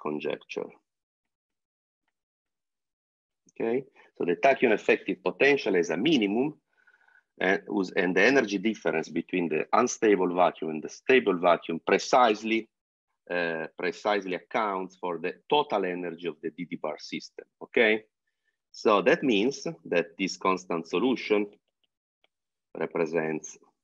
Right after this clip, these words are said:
uh, no D branes at all.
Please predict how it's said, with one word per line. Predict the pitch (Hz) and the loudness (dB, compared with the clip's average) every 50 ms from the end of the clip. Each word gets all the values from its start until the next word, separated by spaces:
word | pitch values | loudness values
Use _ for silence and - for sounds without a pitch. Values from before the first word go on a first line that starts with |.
| _ _ _ _ _ _ _ _ _ _ _ _ _ _ _ _ _ _ _ _ _ _ _ _ _ _ _ _ _ _ _ _ _ _ _ _ _ _ 76 | _ _ _ _ _ _ _ _ _ _ _ _ _ _ _ _ _ _ _ _ _ _ _ _ _ _ _ _ _ _ _ _ _ _ _ _ _ _ -12
uh, | 73 73 71 71 71 71 69 | -10 -8 -6 -6 -6 -6 -8
no | 78 80 82 87 90 87 95 104 - - _ _ _ _ _ _ _ _ - | -6 -4 -2 0 2 2 2 0 -2 -6 _ _ _ _ _ _ _ _ -12
D | 80 87 85 | -10 -8 -6
branes | - - 87 80 76 - - - - - - _ _ _ _ - | -2 -2 -2 -2 -4 -6 -12 -16 -18 -20 -20 _ _ _ _ -18
at | 76 - - | -18 -12 -10
all. | 85 85 - - | -8 -8 -8 -8